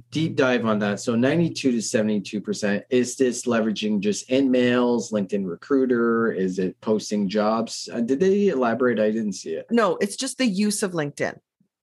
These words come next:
Speaker 1: Just the use
Speaker 2: Just the
Speaker 1: overall.
Speaker 2: overall use of LinkedIn, which I'm pointing to when you allow the quality of whatever you're posting on your site, when you allow the quality to drop, it's going to erode your followers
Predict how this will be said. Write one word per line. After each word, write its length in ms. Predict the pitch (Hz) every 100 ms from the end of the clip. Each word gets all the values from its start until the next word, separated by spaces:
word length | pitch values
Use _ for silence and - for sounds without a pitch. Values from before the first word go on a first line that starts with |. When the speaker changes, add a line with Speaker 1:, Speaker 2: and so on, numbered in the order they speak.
| _
Speaker 1:
Just 180 | 131 127
the 60 | 131
use 280 | 120 127 120
Speaker 2:
Just 300 | 143 135 123
the 60 | 120
Speaker 1:
overall. 100 | 117
Speaker 2:
overall 300 | 226 240 233
use 280 | 208 214 226
of 80 |
LinkedIn, 340 | 196 185 185 165 - _
which 280 | 220 226 - -
I'm 280 | 202 233 254
pointing 600 | - 220 202 196 185 175 -
to 500 | 202 147 92 202 277 -
when 460 | 190 214 277 311
you 360 | 240 240 240 -
allow 380 | 196 190 170 170
the 120 | 165
quality 880 | 170 - 202 208 226 185 113 165 214 -
of 300 | 180 170 175
whatever 480 | 185 185 180 185
you're 160 | 226 185
posting 680 | 175 202 175 - 160 151 165 - - _
on 180 | 180 185
your 120 | 175
site, 340 | 175 - 156 175
when 140 | 180
you 140 | 208
allow 340 | 294 254 180 180
the 100 | 175
quality 560 | - - 160 180 208
to 100 | 233
drop, 400 | 214 160 143 339 - _ - - _ _ _ _ _ -
it's 180 | 220 202
going 500 | 190 - 220 233 233
to 160 | - 240 -
erode 600 | 190 175 165 165 160 - _
your 640 | 170 170 165 156 156 147
followers 600 | - 175 165 165 156 156